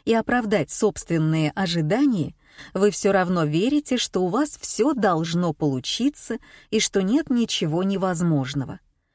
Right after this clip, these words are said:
Проблема возникает из-за того, что вы ощущаете разрыв между тем, кто вы есть, и тем, кем вы хотели бы быть.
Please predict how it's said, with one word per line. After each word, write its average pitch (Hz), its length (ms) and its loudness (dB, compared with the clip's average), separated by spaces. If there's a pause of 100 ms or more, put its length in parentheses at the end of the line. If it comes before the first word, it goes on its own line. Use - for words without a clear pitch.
(200)
Проблема 175 520 2
возникает 165 760 -2
из-за 170 280 -2
того, 196 260 0
что 202 200 -4
вы 185 160 0
ощущаете 202 800 -2
разрыв 196 520 0
между 165 340 -2
тем, 160 360 -2
кто 165 240 -2
вы 147 140 2
есть, 147 540 -4 (380)
и 226 100 0
тем, 339 360 0
кем 233 280 0
вы 202 200 0
хотели 160 580 0
бы 165 200 0
быть. 170 420 -4